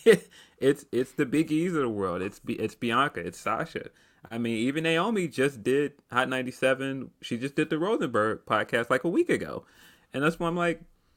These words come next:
they're not asking for those guys. They're asking for these people because they're more marketable.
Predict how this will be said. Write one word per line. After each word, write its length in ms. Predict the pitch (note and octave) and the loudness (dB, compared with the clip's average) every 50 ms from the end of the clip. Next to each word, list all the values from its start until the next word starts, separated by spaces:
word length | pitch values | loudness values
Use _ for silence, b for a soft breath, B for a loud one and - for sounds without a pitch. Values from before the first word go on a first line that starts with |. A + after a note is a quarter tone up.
| _ _ _ - | _ _ _ -6
they're 200 | A2+ A2+ D3+ G3 | 2 2 4 4
not 200 | A#3 D#4+ E4 - | 2 0 -4 -4
asking 520 | - - D#3+ E4 F4+ E4+ - - G3+ F#3 E3+ | -4 -2 0 0 -2 -2 -4 -4 -4 -4 -2
for 180 | - - D3 | -2 -2 -2
those 500 | C#3 A#2+ A2 A#2+ C3+ D#3 D#3+ D#3 D3+ C#3+ | 0 0 2 2 2 2 2 0 -2 -6
guys. 440 | B2+ - A#2+ A#2 C3 A#2 F2+ - - - | -4 -2 0 0 0 0 -2 -4 -2 0
They're 220 | A#2+ B2 - - | 0 0 2 2
asking 400 | - C3+ D#3+ E3+ - - D3+ C#3 | 4 4 4 2 0 -6 -8 -10
for 260 | C3 - - A#2+ A#2+ A2 | -10 -6 -4 -4 -4 -4
these 380 | F#2 G2+ A2+ A#2+ B2+ C#3 D3 | -4 -6 -6 -4 -4 -4 -4
people 300 | - - B2 A#2 - A2+ | -4 -6 -6 -4 -6 -6
because 420 | G2+ A2+ A2 - - A#2+ A2 G2+ G#2+ G#2 | -6 -6 -8 -6 -4 -4 -4 -4 -4 -2
they're 200 | A2 A2+ A#2+ B2+ | 2 2 2 2
more 300 | C3 B2 B2+ C3 C3+ B2+ | 0 -2 -4 -4 -4 -4
marketable. 720 | A#2 A2 B2 D3 - - E3 A2 - - - - - | -2 -2 -2 -2 -2 -2 -4 -6 -6 -8 -10 -14 -16